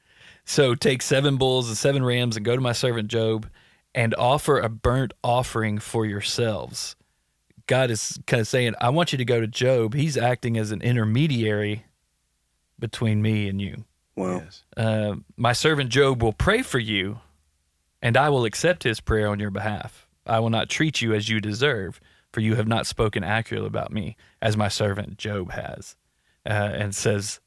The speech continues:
Speaker 1: so they, so they did that. They, they went to Job, they offered these sacrifices, and it said, "And the Lord accepted Job's prayer."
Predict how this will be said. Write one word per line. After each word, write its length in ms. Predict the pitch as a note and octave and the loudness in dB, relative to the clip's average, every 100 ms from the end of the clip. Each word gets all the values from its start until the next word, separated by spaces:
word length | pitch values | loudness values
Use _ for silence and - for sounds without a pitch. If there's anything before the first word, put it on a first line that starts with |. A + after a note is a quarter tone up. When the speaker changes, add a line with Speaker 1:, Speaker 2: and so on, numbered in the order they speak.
| - | -12
Speaker 1:
so 220 | - A2 | -4 -2
they, 240 | G2+ G#2 - - | 0 -2 -4 -8
so 200 | - G#2 | -4 -2
they 140 | G2 | -2
did 240 | G2+ C#3 C3 | 0 0 2
that. 280 | C#3 F3+ _ _ _ _ _ _ | 0 0 _ _ _ _ _ _
They, 380 | G#2+ G2+ G2+ G2 | -4 0 0 -2
they 200 | F#2+ G#2 | -4 -2
went 220 | G2 G#2+ | 0 -2
to 80 | - | -2
Job, 460 | G#2+ A2+ A2 A2 G#2+ | 0 0 2 0 0
they 180 | G#2 G#2 | 0 2
offered 320 | A2 - A2 | 0 0 -6
these 140 | G#2+ | -4
sacrifices, 800 | - G#2+ G#2 - G#2 G#2 G#2 G2+ - - - | -2 -2 -2 -4 -4 -2 -6 -8 -12 -20 -6
and 80 | G#2 | -4
it 40 | |
said, 240 | - G#2+ G2+ | 0 0 0
"And 120 | G2 | -2
the 60 | |
Lord 440 | G2 G#2 G#2 G2+ - A#2 | -2 0 0 0 -4 -10
accepted 720 | - - - G2+ - - G#2+ _ _ _ _ _ _ - | -10 -6 -4 -6 -8 -10 -10 _ _ _ _ _ _ -6
Job's 400 | - - - - | -6 -4 -8 -10
prayer." 560 | - G2+ G#2 F#2+ G#2+ | -6 -6 -6 -10 -14